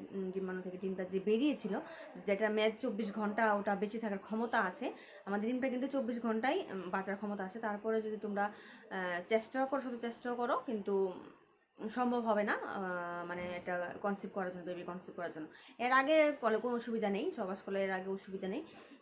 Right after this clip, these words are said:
কারণ আমাদের জ্বরে ওতে, আহ, বাহাত্তর ঘন্টার মতো স্পাম, যদি সুস্থ স্পাম থাকে তাহলে এটা বেঁচে থাকে। তো সেই ক্ষেত্রে বলছি হালকা স্পটিং দেখতে পারো কিংবা ভমিটিং ভাব দেখতে পারো। আহ,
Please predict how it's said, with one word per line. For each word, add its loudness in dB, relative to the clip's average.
কারণ 2
আমাদের 2
জ্বরে 2
ওতে, 2
আহ, 0
বাহাত্তর 0
ঘন্টার 2
মতো 0
স্পাম, -2
যদি 0
সুস্থ -2
স্পাম 2
থাকে -2
তাহলে 2
এটা -2
বেঁচে 0
থাকে। -8
তো 4
সেই 2
ক্ষেত্রে 2
বলছি 2
হালকা 4
স্পটিং 2
দেখতে -2
পারো 6
কিংবা 2
ভমিটিং 2
ভাব 2
দেখতে -4
পারো। 2
আহ, -4